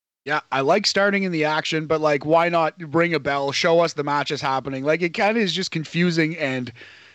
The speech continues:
it just feels lazy to just kinda start a cold match from commercial break, right? So that, that was weird. Oh, man. D-, was there an angle that happened here when,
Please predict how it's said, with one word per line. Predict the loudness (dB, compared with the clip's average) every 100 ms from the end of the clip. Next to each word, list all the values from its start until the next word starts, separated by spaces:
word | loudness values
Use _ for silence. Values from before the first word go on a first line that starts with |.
| _
it | -2
just | 0
feels | 2 2 2
lazy | 0 2 2 -2 -4
to | -6
just | -6 -4
kinda | -2 -2 -4
start | -4 0 2 2
a | 0
cold | -2 4 4 4
match | 2 -2 -2 -6
from | -2 0 0 -4 -12 _ _
commercial | -4 -2 0 -2
break, | 0 0 0 -2
right? | -2 -2 -2 -6 -16
So | 0 2
that, | 2 2
that | 2 2
was | 2
weird. | 0 -2 -2 -8 -20 _ _
Oh, | 2 2 2
man. | 2 0 -2 -8 _ _ _ -12
D-, | -6
was | -2 2 2 2
there | 2 4
an | 4 2 _
angle | -4 -2 0 2 2 0 _ _ _ _ _ _ _ _
that | -2 0
happened | -2 -2 -2 -2
here | -2 0
when, | 0 0 -4 -12